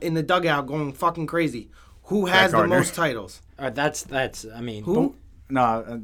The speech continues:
Speaker 2: don't worry about it. But what I'm saying is,
Speaker 3: Gardner.
Speaker 2: if, is, I think the Yankees for sure have
Speaker 3: What?
Speaker 1: Guy's junk.
Speaker 2: All right, I think the Yankees for sure have changed the, uh, like,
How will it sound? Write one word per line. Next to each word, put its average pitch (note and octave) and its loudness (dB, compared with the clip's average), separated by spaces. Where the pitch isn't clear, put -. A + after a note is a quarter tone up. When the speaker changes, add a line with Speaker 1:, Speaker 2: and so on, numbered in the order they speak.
Speaker 2:
don't G#2+ -6
worry F#2+ -8
about F#2 -8
it. - -14
But D#3+ 0
what F3 2
I'm F3+ 2
saying F#3+ 0
is, D#3 -2
Speaker 3:
Gardner. G#2+ -4
Speaker 2:
if, D#3 -2
is, D#3 -4
I F#3 -4
think F#3 0
the D#3+ -4
Yankees C#3+ -2
for C3 -2
sure E3 0
have D3+ 0
Speaker 3:
What? G2 -16
Speaker 1:
Guy's B2 -6
junk. A2 -10
Speaker 2:
All C3 -2
right, G#2+ -2
I C3 -2
think D#3 0
the C3 -2
Yankees E3 -2
for C#3 -8
sure D#3+ 0
have D3+ 0
changed C#3+ 0
the, A#2+ -2
uh, A#2 -2
like, A2+ -8